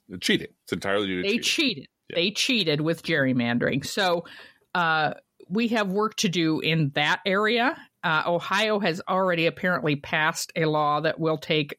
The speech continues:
Speaker 2: effect with the twenty twenty redistricting, saying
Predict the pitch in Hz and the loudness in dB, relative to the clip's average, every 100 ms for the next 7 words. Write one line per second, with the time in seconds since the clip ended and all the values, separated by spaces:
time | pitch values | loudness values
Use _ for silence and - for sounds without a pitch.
0 | - 151 - 151 147 - - - _ _ | -8 -6 0 0 0 -8 -20 -20 _ _
1 | - 180 165 170 - 170 156 143 165 156 | -2 0 2 -2 0 0 0 0 0 2
2 | 143 139 151 151 - 151 - 135 131 131 | 2 0 0 -4 -2 -2 0 2 2 0
3 | - 147 143 139 139 | 0 0 2 2 0